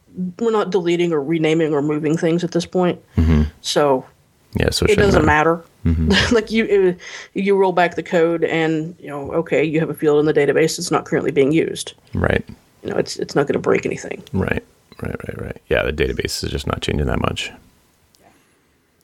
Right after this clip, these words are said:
Speaker 1: But if,
Speaker 2: Sweet.
Speaker 1: if it, if it were, there, um, there are database rollback tasks as well.
Speaker 2: Cool.
Speaker 1: Both in, um,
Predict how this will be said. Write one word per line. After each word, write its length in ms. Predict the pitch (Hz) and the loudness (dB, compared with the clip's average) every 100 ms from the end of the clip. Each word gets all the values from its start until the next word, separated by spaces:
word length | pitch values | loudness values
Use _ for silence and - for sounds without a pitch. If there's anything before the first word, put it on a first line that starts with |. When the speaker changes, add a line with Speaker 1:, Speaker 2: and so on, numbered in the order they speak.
| _ | _
Speaker 1:
But 260 | 180 196 185 | -4 2 2
if, 80 | 196 | 4
Speaker 2:
Sweet. 220 | - 190 | 4 4
Speaker 1:
if 60 | 82 | 4
it, 180 | - - | 0 0
if 180 | 196 190 | 0 2
it 100 | 165 | 2
were, 220 | 160 143 | 2 2
there, 480 | 151 147 139 - 147 | 0 0 0 -2 2
um, 280 | 156 139 160 - - - - - | 2 0 -4 -14 -16 -16 -16 -4
there 220 | - - | 0 4
are 340 | 120 - - - - - - | 4 4 0 -4 -18 -12 -4
database 440 | 170 - - - | -2 0 -2 -2
rollback 380 | 98 - - 82 _ _ _ | -2 -2 -4 -4 _ _ _
tasks 380 | - - - - | -8 -8 -12 -16
as 120 | - | -14
well. 220 | - - _ _ _ _ - | -14 -14 _ _ _ _ 0
Speaker 2:
Cool. 380 | 95 78 73 - - _ _ _ _ _ _ _ _ - - | 4 4 2 -4 -20 _ _ _ _ _ _ _ _ -20 -4
Speaker 1:
Both 360 | 170 151 - | 0 0 -2
in, 300 | - 165 156 | 0 2 2
um, 300 | 135 147 151 | 0 -2 -6